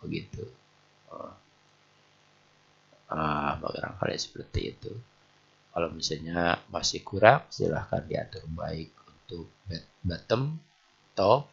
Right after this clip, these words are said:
right, maupun left. Nah, begitulah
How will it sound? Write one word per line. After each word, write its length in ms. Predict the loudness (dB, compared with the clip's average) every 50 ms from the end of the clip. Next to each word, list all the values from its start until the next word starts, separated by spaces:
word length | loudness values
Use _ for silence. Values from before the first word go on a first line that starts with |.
| -4 0
right, 320 | 2 4 4 4 4 2 2 -2
maupun 480 | -8 -10 -10 -10 -14 -14 -12 -10 -10 -10
left. 160 | -10 -12 -12 -18 _ _ _ _ _ -20 -20 -20 _ _ _ _ _ _ _ _ _ _ _ _ _ _ _ _ -6 -4
Nah, 160 | -4 -4 -4 -8 -16 _
begitulah 480 | -10 -2 -2 -2 0 8 8 10 10 8